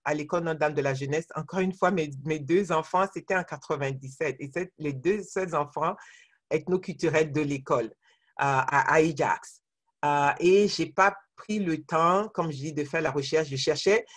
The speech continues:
c'est, c'est, c'est, je rejoins, euh, Frédéric, on cherche un toit où dormir. Alors, j'avais, je commençais, j'avais déjà commencé à travailler depuis des années et tout ce que je voulais, c'est trouver une maison où je pouvais mettre mes enfants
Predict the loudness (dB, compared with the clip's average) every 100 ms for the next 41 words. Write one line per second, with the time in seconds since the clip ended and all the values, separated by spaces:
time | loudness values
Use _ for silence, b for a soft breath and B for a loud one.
0 | B 0 0 0 0 4 4 4 -8 -2
1 | 2 6 6 6 4 4 0 0 -2 0
2 | 0 0 -4 b b 0 4 4 6 2
3 | 4 4 6 6 6 6 2 0 -2 _
4 | b b 0 4 4 4 4 4 2 -2
5 | -2 0 0 0 2 2 0 -2 -2 -4
6 | -2 -2 0 -2 0 -2 -6 -4 -4 0
7 | 0 0 -2 -4 -6 -6 -2 -2 -2 0
8 | 0 -2 -6 -2 2 2 2 2 2 4
9 | 2 0 b b b b _ 2 2 0
10 | -4 2 4 6 6 4 2 2 0 0
11 | -2